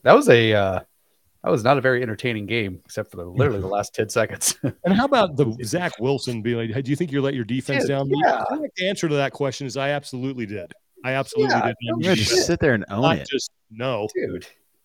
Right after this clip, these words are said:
Speaker 1: Yeah, freaking idiot for saying that. I was like, "Dude, come on." You allowed, <laughs> the defense allowed three points, and you guys got freaking smoked.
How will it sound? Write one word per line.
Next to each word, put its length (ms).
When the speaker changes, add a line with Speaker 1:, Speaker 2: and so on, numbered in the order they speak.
Speaker 1:
Yeah, 240
freaking 340
idiot 320
for 100
saying 280
that. 320
I 40
was 100
like, 160
"Dude, 180
come 140
on." 100
You 100
allowed, 320
<laughs> 220
the 80
defense 340
allowed 280
three 180
points, 500
and 100
you 80
guys 180
got 180
freaking 280
smoked. 800